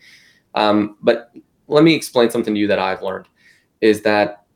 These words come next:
with her, like, we, we go to work and we're worried about being scrutinized, just like you were talking about, Susan,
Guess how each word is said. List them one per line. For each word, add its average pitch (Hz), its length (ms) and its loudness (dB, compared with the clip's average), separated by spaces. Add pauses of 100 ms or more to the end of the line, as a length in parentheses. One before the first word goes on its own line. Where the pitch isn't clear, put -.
(320)
with 117 160 0
her, 131 300 2
like, 113 180 -2
we, 175 180 0
we 190 140 -4
go 185 100 0
to 165 80 2
work 131 340 -2
and 107 160 -4
we're 117 120 4
worried 110 220 4
about - 180 -2
being - 200 -16
scrutinized, 107 460 -2
just - 160 -10
like 101 160 -6
you 107 60 -10
were 107 80 -8
talking 98 260 -6
about, 98 240 -6
Susan, 101 380 -6